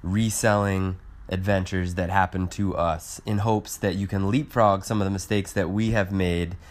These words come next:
and continue to get closer to consistent wins in building your reselling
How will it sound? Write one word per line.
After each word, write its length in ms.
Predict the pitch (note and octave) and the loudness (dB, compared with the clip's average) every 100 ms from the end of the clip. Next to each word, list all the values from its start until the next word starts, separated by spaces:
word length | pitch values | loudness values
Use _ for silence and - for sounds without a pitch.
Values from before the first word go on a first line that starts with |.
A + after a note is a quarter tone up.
| - - - - | -18 -18 -20 -6
and 240 | G2 F#2 F2+ | -2 -2 -2
continue 440 | G2 F2+ G#2+ G2+ | -2 -2 0 0
to 80 | G2 | 0
get 180 | F#2+ E2 | -2 -2
closer 340 | F#2+ F2+ G2 | -2 -2 -2
to 180 | F2 F#2 | -2 -2
consistent 540 | F#2+ F2+ F#2+ - F2+ | -2 -4 -6 -4 -2
wins 320 | F#2 F#2 F2 E2+ | 0 0 -2 -4
in 220 | G2+ F#2 | -2 -2
building 420 | F#2 F#2 F#2+ F#2 | 0 0 -2 -2
your 420 | F#2 F#2 F#2 F2+ | 0 0 2 -2
reselling 920 | E2+ F#2 G2 - - F#2+ F#2 F2+ F2+ | -2 0 0 -2 -4 0 0 0 -2